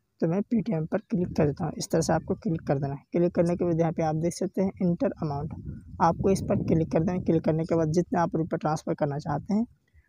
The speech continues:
आप कर सकते हैं। तो मैं यहाँ पे सौ रुपये ट्रांसफ़र करना चाहता हूँ, तो मेरे यहाँ पे account में सौ रुपये है wallet में, तो मैं ट्रांसफ़र कर लेता हूँ। तो यहाँ पे आप देख सकते हैं विड्रॉ, आपको विड्रॉ पर click कर देना। तो मैं click कर देता हूँ।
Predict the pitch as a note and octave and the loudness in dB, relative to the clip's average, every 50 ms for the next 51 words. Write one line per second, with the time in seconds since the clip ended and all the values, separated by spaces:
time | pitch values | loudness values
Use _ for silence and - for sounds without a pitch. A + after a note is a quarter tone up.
0 | _ _ E3+ D#3 D#3 - D#3 D3+ - D3 C#3+ - - C#3+ C#3 - - D3+ D#3+ E3 | _ _ 0 0 2 0 -2 -2 0 -4 -4 -4 -4 -4 -4 -4 -4 -4 -2 -2
1 | E3+ D#3+ D#3+ D3+ - G3 G#3 B3 - _ _ _ _ _ _ _ - - - F3 | -2 -2 -2 -2 0 -2 -2 -2 -4 _ _ _ _ _ _ _ -12 -2 0 2
2 | D#3 D3+ D#3 - - G3+ - D#3+ D#3 - - - E3+ - F#3+ D#3 D#3 E3 D3+ D3+ | 2 2 0 -2 -4 -2 0 0 -2 0 -2 -6 -4 -2 -4 -2 -2 -2 -4 -2
3 | - E3+ E3+ E3+ - E3 D3+ D3 D3 D3 C#3+ D3+ D3+ D#3+ - D#3+ D#3 - D3 C#3+ | 0 0 0 0 0 -2 -2 -2 -2 -2 -2 -4 -4 -6 -6 -8 -6 -4 -4 -4
4 | C#3+ E3+ G3 D3+ - - C#3 C#3+ C#3+ E3+ - F#3 F3 D#3+ C#3 C#3 D3 D#3 - G#3 | -2 -2 -4 -4 -2 -2 -2 -2 -2 -2 0 0 0 2 0 0 -2 -2 0 2
5 | A3 B3 - - _ _ _ _ _ _ _ _ _ _ _ _ _ C4+ B3 - | 2 2 0 -2 _ _ _ _ _ _ _ _ _ _ _ _ _ 2 2 2
6 | - - A#3+ D#3+ D#3+ - - F#3 F#3+ - E3+ D3 C#3+ C#3 C#3+ - C#3+ D3 D3+ - | 2 2 0 0 0 0 -2 -4 -2 2 2 2 2 0 -2 -4 -6 -8 -8 -12
7 | _ _ _ - D#3 D3+ D3+ F3+ - E3 D#3+ D#3 D#3+ E3+ F3 - F#3+ F#3 - - | _ _ _ -4 -2 0 0 2 2 2 2 2 2 0 2 2 -2 -2 0 2
8 | G3 F#3 F3 D#3+ D#3+ D#3 - G3 G#3 A#3 - - _ _ - D#3 - - F3+ D#3+ | 2 4 4 4 4 2 2 0 0 0 -2 -8 _ _ -4 -4 0 0 2 2
9 | D#3+ D#3 E3 E3+ E3 - A3 G#3+ - _ E3 F3 F#3 - - E3 D3 D3+ D3 C#3 | 4 2 2 0 -2 -2 -4 -6 -2 _ 0 0 0 0 -2 -2 -2 -2 -2 -4
10 | C#3 - - - F3+ - - _ A3 E3 F3 - - - D#3+ C#3+ C#3+ C#3 D3+ - | -4 -6 -6 -6 -6 -6 -4 _ 0 0 0 0 0 0 0 2 2 -2 -4 -4
11 | D#3 D3 | -8 -10